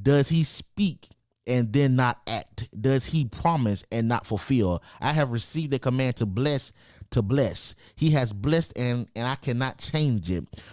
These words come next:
No misfortune is seen in, seen in Jacob, no misery observed in Israel.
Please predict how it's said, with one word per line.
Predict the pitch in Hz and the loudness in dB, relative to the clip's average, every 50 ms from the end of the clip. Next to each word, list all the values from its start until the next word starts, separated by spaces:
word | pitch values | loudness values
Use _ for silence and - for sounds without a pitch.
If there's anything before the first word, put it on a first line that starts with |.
| - - 110 | -16 -6 0
No | 107 117 127 147 165 170 | 2 4 4 6 4 4
misfortune | 156 165 170 160 - - - 170 170 - - - 120 113 104 - _ _ _ _ _ _ _ _ _ _ _ _ | 4 2 0 0 -2 -2 0 0 0 0 0 -2 -4 -4 -4 -8 _ _ _ _ _ _ _ _ _ _ _ _
is | 123 131 120 | -2 -2 0
seen | - - - 175 170 156 135 117 | -2 -2 0 2 4 4 4 4
in, | 113 117 - - _ _ _ | 2 0 0 -4 _ _ _
seen | - - - 170 165 147 123 107 | -12 -4 0 2 2 4 4 2
in | 107 101 | 2 0
Jacob, | 92 85 123 120 - - 82 76 - - - - - | 2 0 0 0 0 -2 -6 -6 -6 -8 -16 -10 0
no | 110 131 135 135 | 4 4 6 6
misery | 135 156 165 151 147 139 - | 6 6 4 4 2 -2 -4
observed | 131 131 117 110 135 147 147 135 120 120 | -2 -2 -2 0 2 4 4 4 4 2
in | 110 101 - | 0 0 0
Israel. | 117 127 110 92 95 92 90 90 | 0 0 0 0 -2 -2 -2 -2